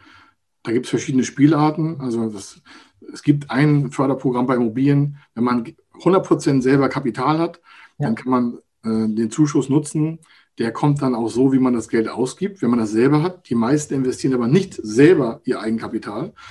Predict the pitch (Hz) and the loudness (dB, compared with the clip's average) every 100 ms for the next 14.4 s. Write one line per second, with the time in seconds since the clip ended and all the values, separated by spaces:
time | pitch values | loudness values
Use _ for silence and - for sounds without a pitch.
0 | - 139 127 120 127 147 143 120 113 - | -8 -6 -4 -2 0 2 2 2 -2 -6
1 | - 151 143 120 - 185 185 113 110 107 | -2 4 4 4 2 0 -2 -4 -2 4
2 | 123 123 160 135 120 143 127 117 - _ | 4 6 4 0 0 2 2 0 -6 _
3 | - 175 147 123 110 123 170 - - - | -2 0 0 0 -2 -2 -6 -10 -20 -20
4 | - - 127 120 156 151 - 139 123 131 | -14 -4 -2 2 0 0 -4 -4 0 0
5 | 131 127 123 113 _ - 226 185 113 - | -2 -2 -4 -6 _ 0 2 2 -2 -6
6 | 113 101 95 - - - 120 135 131 107 | -8 -10 -10 -14 -16 -10 -4 -4 -4 -2
7 | 127 131 107 131 170 170 156 120 120 170 | 0 0 2 2 2 0 -2 0 0 -2
8 | - - 104 147 - _ _ - - _ | -4 -10 -4 -4 -6 _ _ -20 -20 _
9 | _ - 120 165 - _ 117 120 120 113 | _ 0 4 4 2 _ -6 -2 0 -2
10 | - 208 202 143 147 - 139 143 127 - | -4 -4 -2 -2 -2 -4 -6 -2 -4 -2
11 | 214 190 127 104 107 98 95 131 180 - | 0 2 0 -2 -8 -8 -8 -6 -6 -8
12 | - 127 123 120 147 127 131 - 143 151 | 2 6 6 4 0 -2 -6 0 0 0
13 | 147 - 135 120 - 165 110 104 104 - | -2 -2 -4 -6 -4 -4 -4 -8 -12 -4
14 | 135 143 131 | 0 0 0